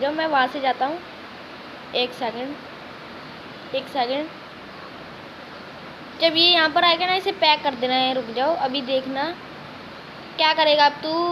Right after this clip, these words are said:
क्या करेगा? ऐसे मर जाएगा चिमकांडी, क्या करेगा? देखा guys, <laughs> क्या करेगा ये? ऐसे मर जाएगा, ऐसे मर जाएगा। एक वहाँ पर ग्लू वॉल लगा देता हूँ। अरे, आ गया,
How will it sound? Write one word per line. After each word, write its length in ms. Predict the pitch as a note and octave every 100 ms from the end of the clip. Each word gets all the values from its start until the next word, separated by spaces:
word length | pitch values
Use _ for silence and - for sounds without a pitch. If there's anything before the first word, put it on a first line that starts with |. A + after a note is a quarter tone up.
| E4+ D#4 C#4
क्या 160 | C4+
करेगा? 440 | C#4 C4+ C4 C4 C#4 D#4+ E4 E4 D4+
ऐसे 200 | C#4 C#4+
मर 160 | E4+ D#4
जाएगा 240 | C4 C4
चिमकांडी, 500 | B3+ C4+ C4 B3+ B3+ F#4 - - - -
क्या 140 | C#4 C#4
करेगा? 380 | C4+ B3 B3 C4+ D#4 D#4+ D#4+ D4 C4+ - - - - - - - - - - - - - - - - - - - - - - G4 G4 -
देखा 300 | C4 D#4 F4
guys, 320 | G#4+ G4+ G#4+ G4
<laughs> 320 | G4 G4+ -
क्या 160 | D4 D4
करेगा 340 | D4+ C#4 D4
ये? 380 | D4+ C#4+ D#4 F4 - - - -
ऐसे 280 | C4+ D4+ D4
मर 200 | D#4 D4
जाएगा, 400 | B3+ C#4 C4+ C4
ऐसे 340 | C4 C4 C4 D4+
मर 180 | C#4+
जाएगा। 280 | A#3+ A#3+ A#3
एक 280 | - - F4
वहाँ 220 | D#4+ D#4
पर 220 | D#4+ F4+ F4+ - - C#4
ग्लू 140 | D4
वॉल 180 | C#4+ D4+
लगा 260 | C#4 B3+
देता 360 | A3+ G#3+ A3 A3+
हूँ। 120 | A3+ -
अरे, 180 | C#4+
आ 140 | D4 B3+
गया, 240 | C4 C#4+